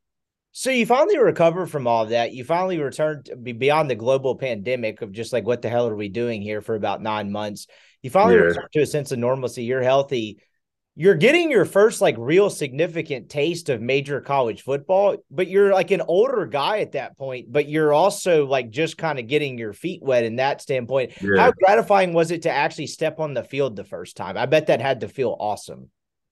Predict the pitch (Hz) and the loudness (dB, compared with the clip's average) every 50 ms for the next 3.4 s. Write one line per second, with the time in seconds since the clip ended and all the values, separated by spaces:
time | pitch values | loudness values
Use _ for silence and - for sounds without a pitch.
0 | _ _ _ - 101 104 101 90 90 107 110 - 143 123 101 87 82 85 98 104 | _ _ _ 2 4 4 6 6 4 4 2 2 2 2 2 0 0 0 0 0
1 | - - 117 135 160 165 147 - 143 131 117 127 139 - - 165 147 127 113 - | 2 2 2 4 4 2 0 -2 -4 0 0 0 0 0 -2 0 0 0 0 0
2 | 107 117 123 123 - - 120 110 117 113 110 101 95 92 95 - 104 117 127 123 | -2 -4 -4 -4 -6 -8 -8 -8 -6 -6 -6 -8 -8 -10 -10 -4 -2 -2 0 2
3 | 120 110 101 101 95 90 - | 2 2 2 2 0 0 -4